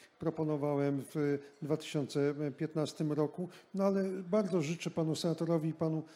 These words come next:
posłowi, żeby byli w przyszłych rządach ze, ze swoim wolnościowym podejściem, podobnie jak ja, będziecie niestety w mniejszości.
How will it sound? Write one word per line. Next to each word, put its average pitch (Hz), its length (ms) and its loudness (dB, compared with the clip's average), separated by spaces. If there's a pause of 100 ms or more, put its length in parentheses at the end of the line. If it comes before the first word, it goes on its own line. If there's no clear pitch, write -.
(220)
posłowi, 160 440 -2
żeby 151 260 0
byli 160 260 2
w - 160 -8 (560)
przyszłych 175 420 0
rządach 160 680 2
ze, 160 200 -2
ze 151 120 -2
swoim 170 320 2
wolnościowym 160 680 0 (260)
podejściem, 156 520 0
podobnie 156 400 2
jak 147 220 2
ja, 147 220 0 (300)
będziecie 165 360 2
niestety 151 380 0
w 135 100 -4
mniejszości. 143 720 -2